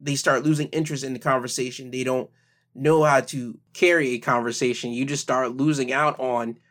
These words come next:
just the, that, that foundation. Conversation is always the foundation for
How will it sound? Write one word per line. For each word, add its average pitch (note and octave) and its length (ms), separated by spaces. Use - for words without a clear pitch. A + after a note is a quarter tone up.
just D3+ 220
the, C#3 260
that, D3 440
that C#3+ 340
foundation. E3+ 760
Conversation F#3 640
is C#3 80
always D#3+ 400
the C3+ 100
foundation C#3 580
for B2+ 260